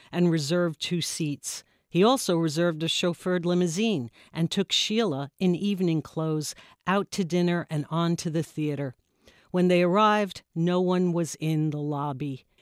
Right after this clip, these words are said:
It turned out that some students were performing the play in an upstairs hall.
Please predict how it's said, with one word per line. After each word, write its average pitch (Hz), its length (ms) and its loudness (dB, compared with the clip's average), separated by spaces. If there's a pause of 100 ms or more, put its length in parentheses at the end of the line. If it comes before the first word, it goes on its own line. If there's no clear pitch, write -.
It 190 140 -6
turned 214 260 2
out 214 180 2
that 175 100 -6
some 185 200 0
students 208 600 0
were 160 120 -2
performing 170 680 -2
the 147 40 -6
play 160 440 -4
in 170 180 0
an 160 160 0
upstairs 165 580 -4
hall. 151 480 -6